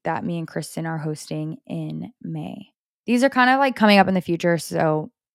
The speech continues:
but, like, worth talking about now. Four-week quantum leap is a group program. It's gonna be with me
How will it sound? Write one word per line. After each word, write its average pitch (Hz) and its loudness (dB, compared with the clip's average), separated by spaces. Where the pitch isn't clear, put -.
but, 190 4
like, 175 2
worth 180 4
talking 160 -2
about 156 -2
now. - -4
Four-week 240 8
quantum 285 6
leap 220 2
is 190 2
a 180 2
group 214 6
program. 190 4
It's 185 -4
gonna 185 0
be 180 -2
with 175 -2
me 226 4